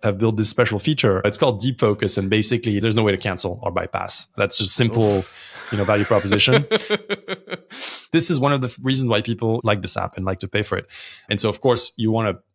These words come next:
Speaker 1: build creative around that. And that tends to work well. Just, like, you know, understanding why are people using this for work during the day? Are they using it in the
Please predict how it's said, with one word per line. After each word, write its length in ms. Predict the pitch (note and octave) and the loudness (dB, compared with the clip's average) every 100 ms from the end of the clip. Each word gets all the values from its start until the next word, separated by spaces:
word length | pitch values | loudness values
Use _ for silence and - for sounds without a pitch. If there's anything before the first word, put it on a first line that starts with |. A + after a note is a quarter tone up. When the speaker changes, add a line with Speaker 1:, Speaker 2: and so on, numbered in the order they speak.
| _ _ - | _ _ 0
Speaker 1:
build 320 | A#2+ G2+ G2 | 2 2 -2
creative 440 | - A#2 G#2 G2 | 0 2 4 2
around 440 | G#2+ G2+ G2 G2+ F#2+ | 2 2 2 2 -2
that. 400 | F2 F#2 - - - | -6 -8 -10 -10 -6
And 180 | G2 F#2+ | -6 -2
that 240 | F#2 - | -2 -2
tends 180 | G2 F2 | -6 -4
to 60 | F#2 | -4
work 220 | F2+ F2+ | -4 0
well. 320 | C3 G2+ F2 - - - - | 2 2 -2 -12 -20 -20 -8
Just, 160 | - C3 | -2 2
like, 320 | A#2+ - - | 2 0 -4
you 60 | G2+ | -2
know, 80 | F#2 | 0
understanding 600 | G2 - G#2 G2 F#2 F#2 | 0 0 0 0 -2 0
why 400 | F#2+ G2 F#2+ F#2+ | 2 2 0 -2
are 80 | G2 | -4
people 280 | - G#2 G#2+ | -4 -4 -2
using 240 | G2 G2+ | -2 -2
this 160 | G2+ - | -2 -2
for 160 | G2+ F#2 | -2 2
work 400 | F#2+ D3+ - - A#2 | 2 0 -2 -20 -6
during 380 | G#2 G#2+ G#2 G#2 | -2 0 0 -2
the 80 | |
day? 300 | G2 G2+ G2+ | 0 0 0
Are 180 | G2+ F#2+ | -2 -4
they 80 | F2+ | -2
using 340 | F2+ F2+ F#2 | -4 -4 -6
it 160 | F2 - G#2 | -6 -6 -6
in 80 | |
the 100 | F#2+ | -6